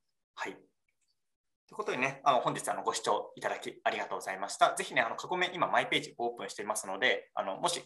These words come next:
今日話を聞いて興味が、あ、出てきたら、あの、カゴメのマイページ登録していただきたいなというふうに思います。では、ここからの質疑応答に入りたいと思いますので、一旦画面を停止したいと思います。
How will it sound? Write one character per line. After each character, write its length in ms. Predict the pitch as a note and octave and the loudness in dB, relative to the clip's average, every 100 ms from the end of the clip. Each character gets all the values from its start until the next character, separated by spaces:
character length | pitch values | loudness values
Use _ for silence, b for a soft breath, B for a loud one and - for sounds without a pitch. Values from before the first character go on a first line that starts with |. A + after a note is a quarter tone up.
| - | -4
今 100 | F#2+ | 0
日 40 | |
話 260 | G#2+ A#2 A2 | 2 2 0
を 20 | - - - | -8 -12 -12
聞 100 | G#2 | -12
い 60 | |
て 220 | - A2+ - | -8 -8 -6
興 140 | A#2 | -4
味 140 | F#2 - | -4 -8
が、 100 | - b b | -12 b b
あ、 300 | - F2+ F2 - _ _ | -6 -6 -6 -14 _ _
出 100 | - | -4
て 60 | F3 | -2
き 80 | - | -2
た 100 | - | -2
ら、 160 | - | -2
あ 80 | - | 0
の、 60 | G2+ | 2
カ 140 | B2 | 2
ゴ 60 | A2 | 2
メ 40 | |
の 80 | G#2+ | 4
マ 120 | A#2 | 4
イ 40 | B2+ | 4
ペ 80 | |
ー 40 | - | 0
ジ 200 | - - | -4 -10
登 200 | - G2+ | -6 -6
録 100 | - | -6
し 80 | - | -8
て 140 | - | -8
い 40 | - | 0
た 100 | G#2 | 0
だ 80 | |
き 80 | G#2+ | 0
た 100 | A#2+ | -2
い 60 | A2 | 0
な 100 | A2 | -2
と 80 | G#2+ - | -4 -16
い 80 | - | -12
う 80 | F#2+ | -10
ふ 60 | G2+ | -8
う 40 | |
に 60 | - | -12
思 180 | F#2 E2 | -12 -12
い 80 | E2 | 0
ま 160 | B2 | 2
す。 200 | - - _ - _ _ _ - | 2 -4 _ -20 _ _ _ 2
で 100 | A3+ | 4
は、 60 | |
こ 80 | F#3+ | 6
こ 60 | - | 6
か 80 | D#3 | 8
ら 100 | D3+ | 8
の 120 | D#3 | 6
質 180 | - - | 0 -4
疑 140 | G2+ | -6
応 160 | G#2 G#2 | -6 -4
答 120 | A2+ | -4
に 80 | G2 | -2
入 180 | A2+ G#2 | -2 0
り 60 | |
た 100 | A2 | 0
い 60 | G2+ | -2
と 40 | |
思 100 | F#2 | -4
い 40 | F#2 | -8
ま 80 | G#2 | -8
す 140 | - | -6
の 80 | G#2+ | 0
で、 160 | D#3 D3+ | 0 0
一 140 | - | -10
旦 220 | - G2+ | -4 -2
画 80 | G2+ | 2
面 220 | G#2 G#2 | 2 2
を 380 | B2 D3+ - F#2 - | 2 2 0 -6 -6
停 80 | |
止 140 | G2 G2 | -10 -10
し 80 | - | -10
た 60 | |
い 40 | F#2 | -12
と 60 | |
思 100 | F2 | -14
い 80 | D#2+ | -14
ま 180 | E2+ F2+ | -8 -4
す。 200 | - - | -4 -8